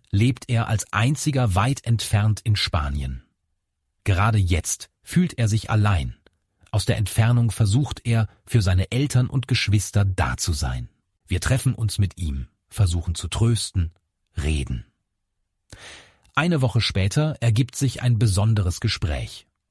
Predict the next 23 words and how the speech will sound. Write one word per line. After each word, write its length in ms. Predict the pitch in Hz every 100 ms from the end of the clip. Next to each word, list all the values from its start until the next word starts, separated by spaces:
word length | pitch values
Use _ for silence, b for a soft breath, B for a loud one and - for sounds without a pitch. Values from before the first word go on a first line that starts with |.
| _ _ -
Nachdem 300 | 120 - 127
wir 140 | 120 107
zu 140 | 131
dritt 440 | 110 135 - - -
bei 160 | 113 -
einem 200 | 107 -
Umzug 520 | 170 170 - 160 -
die 100 | 107
letzten 460 | 98 - - 107
Kisten 420 | - 143 - - -
in 140 | 104
den 160 | 90 87
zweiten 340 | 90 87 90
Stock 380 | - - 80 -
geschleppt 420 | 92 92 87 -
haben, 300 | 92 92 107 B B B B
setzen 400 | 117 127 - 127
wir 160 | 131 -
uns 380 | 110 110 -
für 320 | - - 147 -
eine 180 | 110
kurze 420 | 104 104 85 - 120
Pause. 480 | - 80 71 67